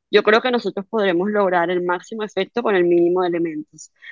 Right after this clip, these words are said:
Entonces, para mí no se trata de comprar más, sino se trata de comprar menos, pero mejor calidad. Fíjate siempre tener una buena horma, un buen corte. No hay nada más elevado que cuando una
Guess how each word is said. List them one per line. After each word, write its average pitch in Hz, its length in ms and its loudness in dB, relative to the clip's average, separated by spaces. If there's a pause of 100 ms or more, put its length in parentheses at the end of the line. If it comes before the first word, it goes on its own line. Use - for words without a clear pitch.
Entonces, 196 220 0
para 214 180 6
mí 196 120 6
no 196 100 6
se 220 120 0
trata 226 260 4
de 240 120 2
comprar 175 380 0
más, 202 320 0
sino 190 260 -6
se - 140 -16
trata 190 300 0
de 214 80 -2
comprar 175 380 -2
menos, 196 340 0
pero 208 160 -4
mejor 170 260 -4
calidad. 170 440 0 (720)
Fíjate 226 460 4
siempre 196 460 -4
tener 190 280 -4
una 175 120 -4
buena 175 300 -4
horma, 233 540 0 (500)
un 180 140 -10
buen 160 180 -6
corte. 214 760 2 (180)
No 190 120 -4
hay 180 120 0
nada 196 240 2
más 226 180 -2
elevado 180 400 0
que 202 60 -6
cuando 175 340 -4
una 190 400 -4